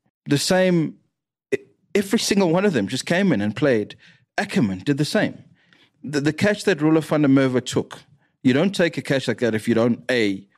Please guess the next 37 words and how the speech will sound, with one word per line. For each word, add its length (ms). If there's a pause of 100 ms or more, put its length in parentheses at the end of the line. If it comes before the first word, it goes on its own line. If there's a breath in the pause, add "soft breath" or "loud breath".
want 380
the 80
ball, 340
because 240
it's 180
easy 260
to 120
just 180
look 180
at 80
it 80
and 100
say, 140
"Oh, 180
that's 160
beyond 340
me. 80
I'm 160
not 180
gonna 180
take 260
it. 100
I'm 100
scared 280
of 140 (320 loud breath)
dropping 280
it, 140
so 80
I'm 80
not 180
gonna 160
go 180
for 140
it." 120 (760 soft breath)
He's 240 (500)
run 380
backwards 600